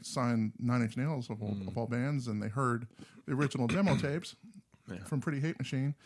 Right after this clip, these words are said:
Speaker 1: and it wasn't that hateful, and it was just kinda more poppy,
Speaker 2: <laughs>
Speaker 1: and they were pretty in shock when the final one came out, when it was all, uh,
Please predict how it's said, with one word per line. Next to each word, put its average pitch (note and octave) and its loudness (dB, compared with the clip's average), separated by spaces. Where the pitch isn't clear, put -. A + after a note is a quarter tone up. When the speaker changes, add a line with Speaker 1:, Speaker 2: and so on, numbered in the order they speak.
Speaker 1:
and G3+ 4
it - -4
wasn't F#3 4
that D#3+ 0
hateful, E3+ 0
and D#3 0
it - -4
was C#3+ -2
just D3 -6
kinda D3 0
more C3 2
poppy, C#3 2
Speaker 2:
<laughs> - -8
Speaker 1:
and C3+ 0
they D3 2
were C#3 2
pretty C3+ -4
in C3 4
shock C#3 0
when B2 2
the B2+ -2
final D#3 2
one A#2+ 4
came A2+ 2
out, A2 2
when B2 0
it A#2+ 0
was A#2+ -6
all, A#2 0
uh, - -10